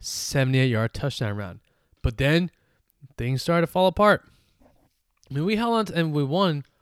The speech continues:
forty-five to thirty, but touchdown after touchdown, and then a field goal by Badgley, but then touchdown again. Like, we can't let these touchdowns happen. And I get it's late in the game. They're playing pre-vet defense. They're not,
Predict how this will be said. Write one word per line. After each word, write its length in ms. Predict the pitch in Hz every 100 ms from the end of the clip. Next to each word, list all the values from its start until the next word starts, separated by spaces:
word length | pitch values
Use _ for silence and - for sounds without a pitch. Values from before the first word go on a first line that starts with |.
| _ _
forty-five 440 | 175 180 - 170
to 80 | 131
thirty, 380 | - 175 202 190 _ _ _ _ _ _ -
but 320 | 139 156 127 _ _ _ -
touchdown 600 | - 160 - 113 98 107 _ _ _
after 200 | - -
touchdown, 640 | - - 170 - 127 95 - _ _ _ -
and 20 |
then 120 | 101
a 60 | 101
field 240 | - 262
goal 60 | 233
by 140 | 202
Badgley, 520 | 180 269 269 147 123 - _ _
but 120 | -
then 160 | 110 113
touchdown 520 | - 151 - 156 151
again. 420 | 151 151 156 98 - _ _ _ -
Like, 180 | 135 120 - -
we 160 | 135
can't 340 | 185 226 226 196
let 220 | 196 208
these 220 | 196 175
touchdowns 580 | - 185 - 175 156 135
happen. 340 | - 170 135
And 140 | 117 151
I 160 | 180
get 420 | 185 123 160 185 - _ _ -
it's 260 | 175 165
late 240 | 147 165 180
in 80 |
the 80 | 170
game. 360 | 147 147 151 151
They're 80 | 147
playing 400 | - 160 160 151
pre-vet 520 | - 147 147 147 131
defense. 380 | 127 127 135 127
They're 100 | 151
not, 320 | 165 160